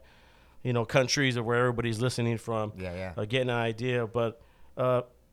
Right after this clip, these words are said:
Speaker 1: so yeah, Freddie's on the show today, guys. If you guys are first-time listeners, if you wanna learn more about Freddie and where we grew up, he was on episode twenty-two and episode forty. So take a look at that.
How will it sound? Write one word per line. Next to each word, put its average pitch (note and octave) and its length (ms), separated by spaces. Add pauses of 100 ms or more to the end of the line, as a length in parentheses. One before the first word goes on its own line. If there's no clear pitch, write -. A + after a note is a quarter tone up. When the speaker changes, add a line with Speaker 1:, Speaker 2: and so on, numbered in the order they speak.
(160)
Speaker 1:
so - 100
yeah, F3+ 200
Freddie's G3 360
on F3+ 120
the F3 80
show F3 220
today, E3 300
guys. D#3 360
If C#3+ 160
you E3 80
guys D#3 320
are D3 80
first-time D3 520
listeners, D3 520
if C3 120
you C#3 80
wanna D3 200
learn C#3+ 220
more C3+ 220
about B2+ 260
Freddie C#3+ 460
and A#2 200
where C3 180
we C3+ 140
grew B2 280
up, C3 220 (320)
he D#3 140
was D#3 160
on D3 160
episode D3 460
twenty-two D3 760
and B2+ 100
episode B2+ 480
forty. D3 640 (560)
So B2 640 (680)
take F3 240
a D#3+ 40
look D#3+ 220
at C#3 160
that. D3 460